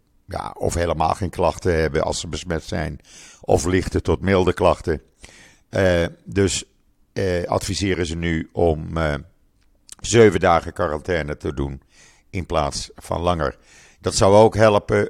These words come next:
om, eh, ja, het aantal, eh, werknemers wat in quarantaine zit iets te verminderen. Want volgens schattingen, eh, zal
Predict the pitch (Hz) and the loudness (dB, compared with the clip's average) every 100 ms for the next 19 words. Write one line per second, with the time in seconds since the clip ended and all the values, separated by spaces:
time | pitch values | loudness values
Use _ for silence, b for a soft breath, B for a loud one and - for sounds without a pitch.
0 | - 110 98 90 92 92 90 82 - _ | -2 2 2 0 -4 0 0 -2 -10 _
1 | _ - b b b b - 90 92 92 | _ -20 b b b b -8 0 2 0
2 | - 92 - 98 92 95 85 82 87 85 | -2 -4 -2 -2 0 2 2 2 2 0
3 | - - 104 131 117 117 95 87 90 87 | -2 -2 2 2 2 0 0 -2 0 -2
4 | 87 82 87 82 80 82 78 76 67 85 | 0 0 0 0 0 -2 -2 -6 -6 -6
5 | - - - - 92 90 80 73 67 87 | -6 -10 -8 -6 -6 -6 -6 -6 -4 -6
6 | 117 B B B B B B 104 110 - | -6 B B B B B B 2 2 4
7 | 113 90 - - 151 131 92 92 123 - | 4 4 0 4 4 4 2 2 0 -8
8 | _ _ b b b b b - 110 101 | _ _ b b b b b -2 2 4
9 | 98 - _ _ _ _ 101 113 110 - | 2 -2 _ _ _ _ 0 4 4 2